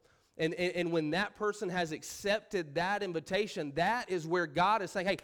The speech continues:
I'm choosing these people willing to accept this invitation. I am choosing them to, to bear more fruit." He's, his choosing is to glorify him more.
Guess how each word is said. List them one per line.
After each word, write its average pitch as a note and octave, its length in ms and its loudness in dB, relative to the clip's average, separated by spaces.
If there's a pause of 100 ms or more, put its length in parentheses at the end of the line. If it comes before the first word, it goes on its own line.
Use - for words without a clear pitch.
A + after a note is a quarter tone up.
(300)
I'm A#3+ 280 2
choosing A3+ 520 0
these B3+ 220 0
people B3+ 320 0
willing A#3 320 2
to G#3 80 4
accept A#3 500 0
this A#3 180 -4
invitation. A3+ 640 -4 (300)
I A3+ 160 2
am G#3+ 140 -2
choosing B3+ 640 -4
them A#3+ 380 0
to, F3+ 220 2 (120)
to F#3 120 -2
bear G3+ 520 0
more G#3 400 2
fruit." D3+ 440 -8 (1200)
He's, - 280 -12
his D#3+ 320 -2
choosing E3+ 680 -6
is D#3+ 240 -4
to F#3+ 460 -6
glorify F3 500 -2
him F3+ 120 -8
more. E3 320 -8